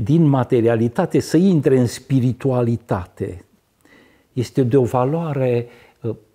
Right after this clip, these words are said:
e-, e-, enormă pentru ființa umană. De aceea este atât de atacată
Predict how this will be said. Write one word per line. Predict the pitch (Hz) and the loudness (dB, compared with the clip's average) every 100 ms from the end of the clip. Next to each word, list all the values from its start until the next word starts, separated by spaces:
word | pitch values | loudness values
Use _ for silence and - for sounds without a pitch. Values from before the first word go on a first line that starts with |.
| - 139 127 - | -16 -10 -10 -10
e-, | 160 160 - | -10 -10 -6
e-, | 151 - | -8 -2
enormă | 151 147 143 113 98 90 87 | 2 4 4 2 0 -2 -4
pentru | 85 101 90 87 87 85 | -4 -4 -4 -4 -6 -8
ființa | - 98 85 92 | -8 -10 -10 -12
umană. | 85 85 104 107 - - - _ | -14 -14 -14 -16 -18 -20 -20 _
De | 113 123 | -4 -2
aceea | 123 120 - 175 156 101 87 85 - - _ _ | -2 -4 -4 0 2 2 0 -2 -6 -14 _ _
este | 107 104 - 107 | -4 -4 -4 -6
atât | - 101 - 117 92 | -6 -10 -4 -4 -2
de | 101 - | -6 -6
atacată | 104 - 104 - - - 123 117 - _ - 95 90 - | -10 -8 -8 -8 -14 -8 -6 -6 -10 _ -6 -4 -4 -8